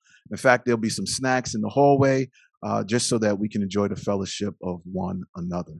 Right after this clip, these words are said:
Amen. All right, now to our announcements. I think they begin there on page fourteen.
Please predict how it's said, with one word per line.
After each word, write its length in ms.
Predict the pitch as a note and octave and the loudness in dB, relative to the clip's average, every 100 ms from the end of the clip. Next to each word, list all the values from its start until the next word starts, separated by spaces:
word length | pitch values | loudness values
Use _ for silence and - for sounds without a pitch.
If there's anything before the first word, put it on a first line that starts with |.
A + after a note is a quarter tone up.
| - _ - | -20 _ -12
Amen. 420 | F2+ F#2 A2+ D#3+ - _ _ - - - - - - | -6 -2 -2 -2 -6 _ _ -20 -12 -12 -12 -16 -14
All 200 | F2 E2 | -12 -10
right, 260 | E2 F#2+ G2 | -4 -4 -2
now 180 | F#2+ G#2+ | -2 -2
to 260 | G#2+ A#2 G2 - - - | 0 -4 -4 -8 -12 2
our 160 | G#2+ G2+ | 4 6
announcements. 680 | A2 C#3 C#3 C#3+ C#3 - - _ | 6 6 4 0 -2 -6 -16 _
I 40 | A#2 | -8
think 100 | G#2+ | -6
they 60 | |
begin 300 | A2 G#2+ B2 | -6 -2 0
there 200 | A#2+ A#2+ | 2 2
on 280 | - A2+ G#2 | 0 -2 -2
page 460 | G2+ B2 A#2 A2+ - - | 0 0 0 -2 -6 -2
fourteen. 720 | C3 - - D#3+ E3 F3 F#3+ | 0 0 -2 -2 0 0 -2